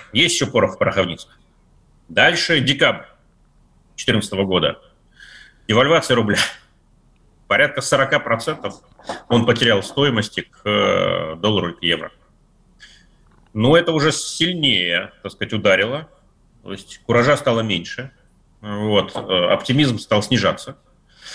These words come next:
Вот. Но всё равно весь две тысячи пятнадцатый год,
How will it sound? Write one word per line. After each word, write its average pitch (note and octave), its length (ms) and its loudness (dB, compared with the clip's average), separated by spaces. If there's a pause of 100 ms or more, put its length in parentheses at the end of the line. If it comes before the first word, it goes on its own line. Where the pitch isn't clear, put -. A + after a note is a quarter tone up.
(340)
Вот. A2+ 280 2
Но C#3+ 100 4
всё D3+ 160 0
равно D#3+ 220 2
весь C3 260 -2
две A#2 100 -6
тысячи - 320 -2
пятнадцатый C3+ 540 -2
год, E3 400 -2